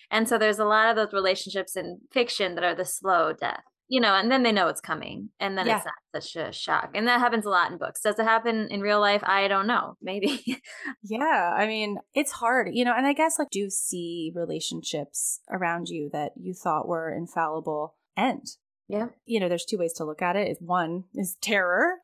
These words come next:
Speaker 2: like, "Oh my God, everybody's vulnerable." Or you can really kind of see what people do in these situations and take what you can from them and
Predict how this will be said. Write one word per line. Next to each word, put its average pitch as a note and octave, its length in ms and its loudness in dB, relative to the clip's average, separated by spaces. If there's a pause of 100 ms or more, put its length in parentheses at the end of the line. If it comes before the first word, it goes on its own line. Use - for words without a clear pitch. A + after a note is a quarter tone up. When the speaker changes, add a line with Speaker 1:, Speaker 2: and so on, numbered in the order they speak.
Speaker 2:
like, G#3 240 0
"Oh B3 120 2
my F#3+ 140 2
God, C#3+ 260 -2
everybody's F3 520 -2
vulnerable." D3+ 640 -4 (1040)
Or B3 180 2
you B3+ 180 -4
can C4+ 260 4
really B3+ 600 2
kind G#3+ 200 0
of G#3+ 80 -6
see G3 500 -6
what F3+ 300 0
people F#3+ 460 -8
do F3 560 -4
in F#3 200 -4
these F3 460 -6
situations F3 840 -6
and F3 380 -4
take E3 240 -2 (100)
what - 220 -2
you F3 220 -6
can A3 260 0
from - 200 -8
them - 180 -6
and F3 260 -4